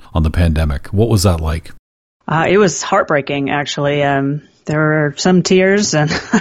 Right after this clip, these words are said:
Speaker 2: <laughs> we just, you know, we love the show and, and we love putting this sh-, show on. And so when we had to pull that trigger and say, "No, we can't do it this year for, you know, multitude of reasons,"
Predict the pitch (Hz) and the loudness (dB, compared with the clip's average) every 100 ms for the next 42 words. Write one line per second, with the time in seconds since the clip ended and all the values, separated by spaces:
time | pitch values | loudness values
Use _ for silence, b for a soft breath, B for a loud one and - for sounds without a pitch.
0 | - - - - - - 175 175 180 - | -4 -12 -12 -12 -6 0 2 2 -2 0
1 | 180 170 170 165 - _ _ _ _ 190 | 0 2 0 -2 -12 _ _ _ _ 0
2 | 220 226 190 151 147 - 160 156 147 165 | 2 2 0 -2 -2 -2 -4 -4 -2 0
3 | 180 185 185 202 185 160 - - - - | 2 2 0 -2 0 -2 -4 -10 -8 -2
4 | 160 - 202 143 127 156 156 - 151 147 | 0 2 2 2 0 -4 -4 -2 0 0
5 | 147 147 147 147 - 156 147 170 160 156 | 0 0 -2 -2 -2 0 0 0 -2 -2
6 | 147 - _ - 180 185 147 156 151 147 | -2 -6 _ -6 -2 0 -2 -2 -4 -2
7 | 143 139 151 139 139 139 147 147 147 - | -2 -2 -2 0 0 0 0 0 -2 -2
8 | 139 127 170 - 147 - 143 143 143 - | 0 2 0 2 -2 0 0 2 0 0
9 | 143 135 135 160 - - 127 117 - - | 0 0 -2 -10 -12 -4 -4 -4 -10 -2
10 | 151 170 156 147 139 143 135 135 143 160 | 0 0 -2 -2 -2 0 0 0 0 -2